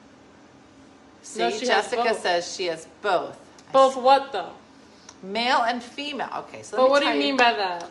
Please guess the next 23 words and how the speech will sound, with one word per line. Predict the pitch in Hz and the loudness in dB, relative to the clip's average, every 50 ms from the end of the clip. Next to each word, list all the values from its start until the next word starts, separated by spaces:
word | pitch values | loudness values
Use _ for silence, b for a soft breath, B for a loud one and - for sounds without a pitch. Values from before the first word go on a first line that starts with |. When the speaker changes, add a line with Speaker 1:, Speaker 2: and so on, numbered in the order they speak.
| - - | -14 -8
Speaker 1:
Listen, | 190 196 208 208 202 - - 180 160 147 147 139 - | -2 -2 -2 -2 -2 -4 -6 -6 -6 -6 -10 -14 -16
Jamie | - - 185 190 214 254 294 339 370 370 | -10 -8 -6 -6 -6 -8 -10 -10 -10 -10
Lee | 320 302 277 269 254 262 - - - | -10 -10 -10 -10 -10 -12 -16 -16 -14
Curtis, | - 147 143 - - - - - - - - | -14 -12 -12 -14 -16 -20 -20 -20 -20 -20 -20
when | 151 151 - | -20 -18 -16
she | - - - - - - - - - | -16 -14 -14 -14 -14 -16 -16 -8 -6
Speaker 2:
Does | 247 247 247 - | -4 -4 -4 -4
she | - 302 277 | -6 -4 -2
have | 285 285 269 277 - - - - - - - - - - - - - - - - - - - - - - - - - - - - - - - - | 0 -2 -2 -2 -8 -16 -20 -20 -20 -20 -20 -20 -20 -20 -20 -20 -20 -20 -20 -18 -18 -18 -18 -18 -20 -20 -20 -20 -20 -20 -20 -20 -20 -20 -20 -20
Speaker 1:
hermaphrodite. | - - 226 214 220 226 262 262 277 277 - - - 233 208 175 180 165 147 127 117 107 - B B B B B B B - - | -10 -8 -8 -6 2 4 6 6 6 4 2 0 -2 -4 -2 0 0 -2 -2 -4 -6 -12 -16 B B B B B B B -8 -2
That's | 185 190 202 196 226 | 0 2 2 0 -2
Speaker 2:
Herma- | 226 | -6
Speaker 1:
the | 196 180 | -6 -6
word | 160 165 165 156 156 151 | -4 -4 -6 -6 -4 -4
I | - 285 | -6 -6
was | 277 277 | -2 -2
looking | 269 262 247 | -2 -2 0
Speaker 2:
Androgynous | - 269 285 302 330 330 285 285 277 262 269 269 269 | 2 4 6 8 6 6 4 2 0 0 0 -2 -4
Speaker 1:
for. | 262 | -8
Speaker 2:
is | 247 233 | -10 -8
when | 240 233 233 | -6 -6 -4
you | 240 233 | -6 -6
dress. | 226 - 208 202 202 208 220 220 - - - - - | -6 -4 -2 0 0 -2 -4 -6 -12 -16 -20 -20 -20